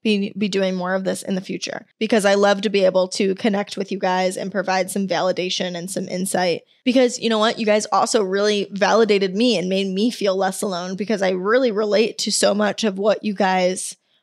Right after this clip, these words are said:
are talking about and having issues with. So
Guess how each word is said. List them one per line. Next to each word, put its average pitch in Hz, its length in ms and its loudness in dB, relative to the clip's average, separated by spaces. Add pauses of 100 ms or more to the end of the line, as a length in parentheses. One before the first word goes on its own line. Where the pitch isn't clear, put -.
(200)
are 180 360 2
talking 214 400 -2
about 180 240 -4
and 208 100 -6
having 202 320 -4
issues 220 320 -6
with. - 240 -8
So 196 300 0